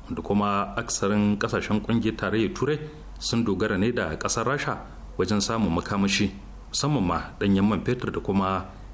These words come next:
iskar gas. Yanzu haka dai Amurka ta gabatar da tata mahangar dangane da shawarwarin da kungiyar tarayyar Turai ta bayar domin farfaɗo da wannan yarjejeniya. Da kuma yanzu haka kungiyar tarayyar Turai din ta riga ta miƙa wa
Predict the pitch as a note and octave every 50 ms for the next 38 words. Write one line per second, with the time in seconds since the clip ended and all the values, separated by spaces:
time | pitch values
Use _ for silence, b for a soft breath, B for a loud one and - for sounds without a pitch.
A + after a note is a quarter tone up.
0 | - - - - - - F2 D#2+ D#2 F#2 F2 - - - - - - - - -
1 | - - - - - A2+ G#2+ G2 A#2 C#3 E3 D#3+ D3+ G#2+ A#2 B2 B2 B2 B2 C#3
2 | C#3+ B2+ G#2 G#2+ G2+ - G2 E2 - - - - - A2+ A2 A#2+ A#2+ A#2+ B2 A#2
3 | A#2+ C3 C3 B2+ A#2+ A2 F#2+ F2+ E2 - - - A2+ - F#2+ F#2 F#2+ G2 G2 G#2
4 | G2 A2+ G#2+ F#2 E2+ - - - - B B B B B B B B - F2 F2
5 | F2 F2+ G2+ G#2 G2+ F#2+ E2+ - - A2+ F#2+ F#2+ G#2 A2 A2 G#2+ G#2 G2 D#2 -
6 | - - G#2+ G#2+ G2+ G2 G#2+ G2+ - - G2 F#2 G#2+ A2 G2+ F2+ G2 - - A2+
7 | G#2+ G#2+ G#2+ G#2 G2 G2 G2+ - B B B B B B - - G#2+ G2+ G#2 G2+
8 | G#2 G#2+ G#2 G2+ G2 - - F#2 F#2 G#2 A2 A2 G#2 G2+ - A2+ A2 - A2 E2
9 | G#2+ B2+ G#2 G2 F#2 G2+ G#2+ G#2 G2 F2 E2 E2+ D#2+ - F#2+ F#2+ - A2 G#2 G2
10 | F2 E2+ D#2+ D#2+ - - - B B B B B B B B B - B2 A#2 -
11 | - G#2+ G2+ F#2+ G2 G2 F#2+ G2 - A2+ G#2 E2 D#2 - - G#2+ G#2 G2 G#2 G#2
12 | G2+ - F2+ F#2 G#2 G2 - - - A#2 A2+ A2 - B2 C3 A#2+ G2 - - -
13 | G#2 G2+ G2 E2+ F#2+ F#2 F#2+ F#2+ G#2+ G#2 G#2+ A2+ A#2 A#2 - - F2+ F2 F2+ F2+
14 | E2+ E2